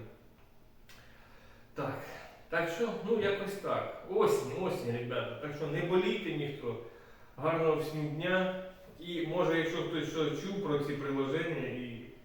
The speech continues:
не стісняйтесь, можете навіть написати, скільки ви вивели з хомяка. Ну, в мене просто є вже деякі, е, знайомі, які мені написали, скільки що, то я не буду озвучувати, може, вони не хотять, а може, хотять.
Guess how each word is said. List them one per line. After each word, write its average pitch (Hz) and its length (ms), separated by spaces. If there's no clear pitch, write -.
не 330 60
стісняйтесь, 285 680
можете 196 340
навіть 180 280
написати, 180 400
скільки 165 280
ви 160 120
вивели 147 360
з 135 100
хомяка. 143 520
Ну, 190 60
в 190 40
мене 170 200
просто 156 340
є - 160
вже 117 380
деякі, 120 680
е, 117 380
знайомі, 131 460
які 120 200
мені 120 220
написали, 120 640
скільки 113 440
що, 117 220
то 117 380
я 127 120
не 139 140
буду 139 280
озвучувати, 123 520
може, 117 180
вони 117 220
не 110 160
хотять, 156 260
а - 20
може, 107 260
хотять. 147 340